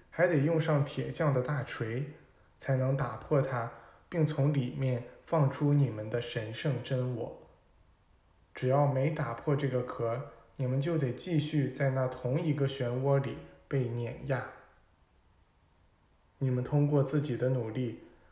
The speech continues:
可以充分解放自己，从而窥见那广阔的天际。到这时，你们通常还是会在取得初步成效后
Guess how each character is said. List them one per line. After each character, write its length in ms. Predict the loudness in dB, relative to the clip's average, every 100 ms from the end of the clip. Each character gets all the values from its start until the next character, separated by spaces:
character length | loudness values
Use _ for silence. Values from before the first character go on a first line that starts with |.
| _
可 140 | 0
以 180 | 4 4
充 280 | 0 -4 -2
分 260 | 2 2
解 220 | 2 -2
放 420 | -2 2 2 2 -2
自 200 | 0 0
己， 380 | 0 -8 -8 -12 -20 -20
从 260 | -2 2 4
而 160 | 4
窥 280 | 0 0 0
见 360 | 2 2 2 -2 -14 -4
那 120 | -4
广 320 | -2 -6 -6
阔 220 | -2 2
的 120 | 2 -2
天 340 | -2 0 0
际。 320 | -4 -8 -10 -16 _ _ _ _ _ _ _
到 160 | 0
这 220 | 2 4 2
时， 440 | 0 -6 -6 -10 -18 -6
你 80 | -2
们 100 | -2
通 260 | 0 -2
常 280 | 0 0 -2
还 180 | 0 0
是 140 | 0
会 300 | 0 4 4 2 -8 -2
在 180 | 0
取 260 | 0 -2 -6
得 240 | -2 -2
初 260 | -2 -4 -4
步 240 | -2 0
成 300 | 0 -2 -8
效 240 | -4 2 2
后 400 | 4 0 0